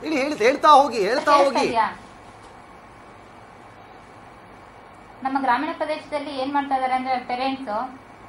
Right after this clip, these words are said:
Speaker 2: private ಶಾಲೆಗಳಲ್ಲಿ English ನ ಚೆನ್ನಾಗಿ ಹೇಳ್ಕೊಡ್ತಾರೆ ಅಂತ ಹೇಳಿ ಆಟೋ, ಆಟೋ ಮಾಡಿ, bus ಮಾಡಿ, ಸಾಕಷ್ಟು ದುಡ್ಡು ಖರ್ಚು ಮಾಡಿ ಕಳಿಸ್ತಾ ಇದಾರೆ. ಈ ಎಲ್ಲಾ ಸೌಲಭ್ಯಗಳು ನಮ್ಮ ಸರ್ಕಾರಿ ಶಾಲೆಗಳಲ್ಲಿ ಇನ್-, ಇದೆ ಅನ್ನೋದನ್ನ ನಾವೀಗ ತೋರ್ಸ್ಕೊಡ್ಬೇಕು ಜನರಿಗೆ.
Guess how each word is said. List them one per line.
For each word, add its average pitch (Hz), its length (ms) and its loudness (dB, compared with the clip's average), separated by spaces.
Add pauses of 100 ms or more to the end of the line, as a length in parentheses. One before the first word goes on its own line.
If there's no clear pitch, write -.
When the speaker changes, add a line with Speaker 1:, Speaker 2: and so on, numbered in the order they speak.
(140)
Speaker 2:
private 302 380 2
ಶಾಲೆಗಳಲ್ಲಿ 285 520 2
English 269 340 -4
ನ - 80 0
ಚೆನ್ನಾಗಿ 247 320 -2
ಹೇಳ್ಕೊಡ್ತಾರೆ 240 500 -2
ಅಂತ 233 220 -4
ಹೇಳಿ 240 500 -4 (260)
ಆಟೋ, 226 640 2 (2000)
ಆಟೋ 254 260 4
ಮಾಡಿ, 233 400 0
bus 262 240 4
ಮಾಡಿ, 233 480 -2 (600)
ಸಾಕಷ್ಟು 311 420 4
ದುಡ್ಡು 285 180 -8
ಖರ್ಚು 294 220 0
ಮಾಡಿ 277 180 4
ಕಳಿಸ್ತಾ 269 400 2
ಇದಾರೆ. 233 360 -2 (420)
ಈ 302 100 -8
ಎಲ್ಲಾ 294 300 4
ಸೌಲಭ್ಯಗಳು 330 480 -2
ನಮ್ಮ 311 200 -4
ಸರ್ಕಾರಿ 285 400 0
ಶಾಲೆಗಳಲ್ಲಿ 269 580 -2
ಇನ್-, 247 280 -10
ಇದೆ 285 100 -4
ಅನ್ನೋದನ್ನ 277 400 0
ನಾವೀಗ 247 340 -4
ತೋರ್ಸ್ಕೊಡ್ಬೇಕು 254 680 -6
ಜನರಿಗೆ. 220 720 -10